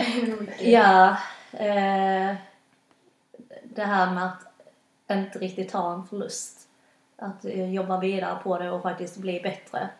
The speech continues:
Speaker 2: Eh, han har ju inte, <laughs>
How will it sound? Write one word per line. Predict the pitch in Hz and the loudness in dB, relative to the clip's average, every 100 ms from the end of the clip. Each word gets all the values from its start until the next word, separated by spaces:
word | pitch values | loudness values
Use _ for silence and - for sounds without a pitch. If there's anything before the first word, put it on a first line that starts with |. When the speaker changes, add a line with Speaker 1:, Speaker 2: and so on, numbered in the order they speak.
| _ _ _ _ | _ _ _ _
Speaker 2:
Eh, | 185 175 170 175 175 | -6 -4 -6 -6 -6
han | 180 - 190 175 180 | -8 -2 0 0 -2
har | 185 185 | -2 -2
ju | 190 | 0
inte, | 190 190 190 175 175 175 185 185 _ _ _ | -2 -4 -6 -4 -4 -4 -8 -12 _ _ _
<laughs> | - - 160 190 | -10 -8 -8 -8